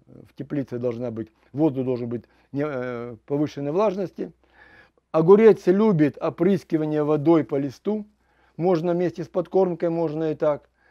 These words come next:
Вот. Ну а если клещ всё-таки завёлся, ничего лучше фитоверма я вам не посоветую.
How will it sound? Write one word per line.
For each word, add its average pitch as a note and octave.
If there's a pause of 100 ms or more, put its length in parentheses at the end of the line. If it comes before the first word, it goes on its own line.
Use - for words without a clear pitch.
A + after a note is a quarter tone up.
(420)
Вот. D#3+
Ну G3
а E3 (260)
если F3
клещ F#3
всё-таки E3
завёлся, F#3 (480)
ничего E3
лучше F3+
фитоверма E3+ (100)
я D3+
вам D#3+
не C#3
посоветую. G#2+